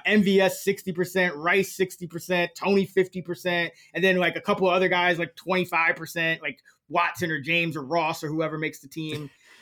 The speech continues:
Speaker 1: Uh,
Speaker 2: Yeah.
Speaker 1: but I could see them working in five, six receivers with, you know, kind of more of a, a rotation. But I think Rice, you know, if Tony's gonna be more of a rotational guy, I think M V S,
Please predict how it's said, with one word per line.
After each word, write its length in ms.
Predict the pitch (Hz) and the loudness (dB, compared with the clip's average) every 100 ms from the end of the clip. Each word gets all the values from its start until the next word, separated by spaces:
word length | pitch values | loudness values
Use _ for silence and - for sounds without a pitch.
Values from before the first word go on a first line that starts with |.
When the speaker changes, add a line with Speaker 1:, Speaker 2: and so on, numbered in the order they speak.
| - - | -16 -6
Speaker 1:
Uh, 220 | 160 151 | -2 0
Speaker 2:
Yeah. 60 | 107 | 2
Speaker 1:
but 100 | 156 | 2
I 60 | |
could 160 | 226 - | 2 4
see 140 | 262 | 4
them 120 | 269 | 6
working 280 | 196 208 202 | 6 6 4
in 180 | 214 196 | 4 2
five, 400 | - 175 185 151 | 2 2 2 0
six 260 | 185 175 160 | -4 -6 -8
receivers 680 | - 175 180 165 151 139 _ _ _ _ | -8 -4 0 0 0 -4 _ _ _ _
with, 360 | 156 165 160 147 - - | -2 2 2 0 -6 -8
you 120 | 165 | -4
know, 100 | 151 | -2
kind 220 | 185 175 | -2 -2
of 100 | 156 | 0
more 220 | 165 175 | 2 2
of 100 | 156 | 2
a, 260 | 151 147 131 | 0 -2 -2
a 80 | 147 | -4
rotation. 800 | 151 139 - 165 175 226 226 233 - _ - | -4 -6 -4 -6 -4 -2 0 -2 -8 _ 2
But 420 | 190 180 165 - | 4 6 2 -2
I 40 | 160 | -2
think 180 | 214 147 | 0 0
Rice, 480 | 180 196 196 - - _ _ _ _ | 2 2 2 -2 -20 _ _ _ _
you 100 | 180 | -2
know, 340 | 175 156 143 - | 0 2 -2 -4
if 160 | 180 - | -6 -4
Tony's 420 | 202 233 269 190 | 2 6 6 6
gonna 160 | 202 180 | 4 2
be 160 | 170 | 2
more 200 | 180 180 | 2 2
of 60 | 156 | 2
a 40 | |
rotational 600 | 151 147 175 190 170 147 | -2 -4 -2 -4 -4 -6
guy, 360 | 143 139 135 127 - | -4 -2 -2 -6 -8
I 60 | 147 | -6
think 160 | 190 - | -4 2
M 160 | 226 | 4
V 180 | 226 190 | 4 4
S, 320 | 190 190 190 | 4 2 -2